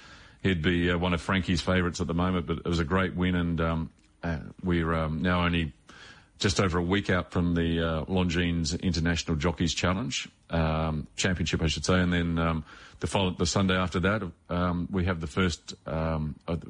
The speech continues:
it's the really big race day, but today we have the first arrival with, with Laws of Indices arriving from Sydney,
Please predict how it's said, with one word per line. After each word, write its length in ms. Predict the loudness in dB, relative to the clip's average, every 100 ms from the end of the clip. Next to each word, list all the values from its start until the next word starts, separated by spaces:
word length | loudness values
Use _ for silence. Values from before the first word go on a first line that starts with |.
| -10 -8
it's 140 | -6 -2
the 100 | 0
really 220 | 2 0
big 160 | 0
race 280 | 0 0 0
day, 160 | 0 0
but 180 | 0 -4 -8 -20 -12
today 480 | -6 -2 0 0 0
we 180 | -2 0
have 340 | 0 0 -2 -10 -20 -20 -20 -20 _
the 80 | -10
first 340 | -2 0 0
arrival 360 | 0 0 0 -2
with, 240 | -4 -6 -8
with 180 | -4 -2
Laws 300 | 0 0 0
of 100 | 0
Indices 400 | -2 -2 -2 0
arriving 420 | 0 0 0 -4
from 160 | -2 -2
Sydney, 500 | 0 0 2 0 -4